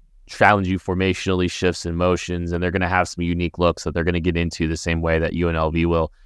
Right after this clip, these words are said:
Kansas's offensive pace is gonna be slow, but tempo is a thing that U N L V likes to employ. And that's gonna be something that I think is going to be one of the biggest challenges for this team is, you know, handling all this,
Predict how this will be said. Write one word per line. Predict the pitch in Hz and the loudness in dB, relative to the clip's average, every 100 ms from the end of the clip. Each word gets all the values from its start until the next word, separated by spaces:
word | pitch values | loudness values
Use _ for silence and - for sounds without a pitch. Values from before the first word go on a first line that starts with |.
| - - | -20 -8
Kansas's | - 113 98 - 92 | 2 4 4 -2 2
offensive | 90 92 92 - 80 | 4 4 2 -6 0
pace | 92 - | 0 0
is | 87 | -6
gonna | 90 | -4
be | 82 | -4
slow, | 82 - 85 82 - - _ | -4 -2 -2 -2 -6 -18 _
but | 135 | -6
tempo | - 202 185 95 92 | 4 4 6 4 4
is | 101 107 | 0 0
a | 110 | 0
thing | - 104 95 | 2 0 2
that | 82 | 0
U | 90 92 | 2 2
N | |
L | 87 87 | 2 0
V | 85 85 85 - - | 0 0 0 -4 -6
likes | 90 85 - - | 0 2 0 -6
to | 87 | -2
employ. | 85 78 - 80 76 | -2 -4 -4 -2 -2
And | 82 | 4
that's | 113 123 | 4 4
gonna | - 101 | 0 0
be | 92 | 0
something | - 90 90 | -2 -2 0
that | 87 | 2
I | 87 | 2
think | - 85 90 | 0 -4 -2
is | 85 - _ 113 123 | -4 -6 _ -14 -2
going | 135 135 | 2 2
to | 120 | 2
be | 113 | 2
one | 113 | 2
of | 107 | 2
the | 98 | 2
biggest | 95 90 - | 0 -2 4
challenges | 139 151 127 104 98 | 6 6 6 2 -2
for | - | -2
this | 90 87 | -4 -4
team | - 87 87 | -4 -4 0
is, | 87 85 - - _ _ _ | 0 -2 -6 -20 _ _ _
you | 120 | 0
know, | 87 82 - - - | 0 -2 -10 -20 -20
handling | - 120 131 131 120 113 104 - _ | 0 2 4 4 4 2 -2 -8 _
all | 104 107 101 | 2 4 4
this, | 101 98 - | 2 0 -4